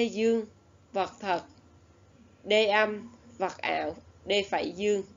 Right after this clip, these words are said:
ảnh thật. D phẩy âm, ảnh ảo. Và quy ước K dương, ảnh và vật cùng chiều, trái tính chất. K âm,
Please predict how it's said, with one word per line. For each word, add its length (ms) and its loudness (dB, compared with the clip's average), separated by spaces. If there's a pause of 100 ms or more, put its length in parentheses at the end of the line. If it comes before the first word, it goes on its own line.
(140)
ảnh 220 -4
thật. 220 0 (500)
D 40 6 (180)
phẩy 200 -2
âm, 260 0 (320)
ảnh 260 -4
ảo. 380 -4 (1800)
Và 280 6
quy 300 2
ước 280 6 (1040)
K 320 6
dương, 300 2 (340)
ảnh 380 -2
và 260 0
vật 220 0 (300)
cùng 300 -4
chiều, 400 0 (480)
trái 360 2
tính 220 -8
chất. 260 0 (1200)
K 40 0 (280)
âm, 260 -2